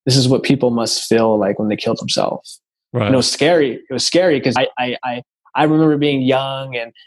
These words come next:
Speaker 1: and stupid, saying, "Oh, I'm gonna, I'm gonna kill myself just to get attention."
Speaker 2: Sure.
Speaker 1: and stuff.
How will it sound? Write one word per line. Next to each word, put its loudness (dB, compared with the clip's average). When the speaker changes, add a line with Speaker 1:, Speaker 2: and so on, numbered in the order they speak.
Speaker 1:
and -2
stupid, 2
saying, 2
"Oh, 4
I'm 0
gonna, 4
I'm -2
gonna 2
kill 2
myself 2
just -8
to 0
get 2
attention." -6
Speaker 2:
Sure. -8
Speaker 1:
and -2
stuff. 0